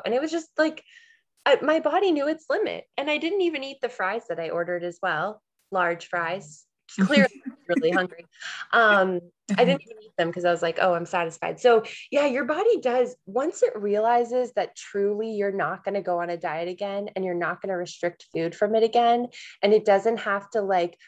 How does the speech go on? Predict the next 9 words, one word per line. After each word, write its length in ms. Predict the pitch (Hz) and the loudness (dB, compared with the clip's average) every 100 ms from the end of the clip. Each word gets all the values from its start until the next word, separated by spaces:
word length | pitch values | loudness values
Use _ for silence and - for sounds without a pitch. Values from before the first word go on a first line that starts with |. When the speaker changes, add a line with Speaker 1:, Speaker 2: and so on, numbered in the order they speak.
| _ | _
Speaker 1:
prepare 560 | - 214 - 190 196 208 | -4 -4 -2 2 2 2
for 200 | 208 202 | 0 -2
some 280 | - 180 175 | -2 -2 -4
future 460 | - 185 185 202 | -8 -8 -4 -4
famine, 600 | 190 170 165 185 214 240 254 _ _ _ _ _ | -2 -4 -2 -2 -2 -2 -8 _ _ _ _ _
your 120 | 220 220 | 0 2
body 300 | 233 262 339 | 0 4 4
Speaker 2:
<laughs> 140 | |
Speaker 1:
is 60 | 349 | 4